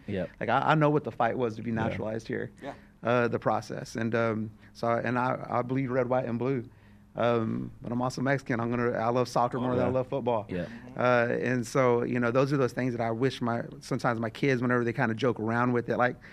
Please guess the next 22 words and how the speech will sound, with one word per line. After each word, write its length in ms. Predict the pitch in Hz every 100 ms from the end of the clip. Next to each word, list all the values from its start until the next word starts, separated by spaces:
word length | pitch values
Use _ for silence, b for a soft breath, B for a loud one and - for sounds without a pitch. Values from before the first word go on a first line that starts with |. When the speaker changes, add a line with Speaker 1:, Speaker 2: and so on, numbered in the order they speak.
| B B
Speaker 2:
they 60 | 190
don't, 240 | 170 -
they 100 | 151
don't 160 | 190 127
see 240 | - 165
it, 60 | 175
they 80 | 151
don't 160 | 147
recognize 500 | 123 147 151 151 151
it, 140 | 151 123
they 80 | 135
don't, 160 | 120
they 100 | 135
don't 140 | 131 123
have 140 | 117
that 160 | 104 - - -
awareness 460 | 110 131 156 165 -
to 160 | 190
it, 200 | 190 180 b b b b
but 100 | 131
it 80 | -
hurts. 480 | 143 123 - -